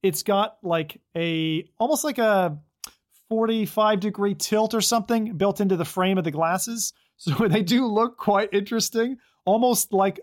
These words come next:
a future bifocal, uh, frame. And, uh, if you want one of these, it reminds me of,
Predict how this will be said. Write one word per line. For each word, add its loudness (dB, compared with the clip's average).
a -6
future 0
bifocal, 0
uh, 4
frame. -2
And, 0
uh, -4
if -2
you 0
want 2
one 2
of -2
these, -2
it 0
reminds 0
me 0
of, 2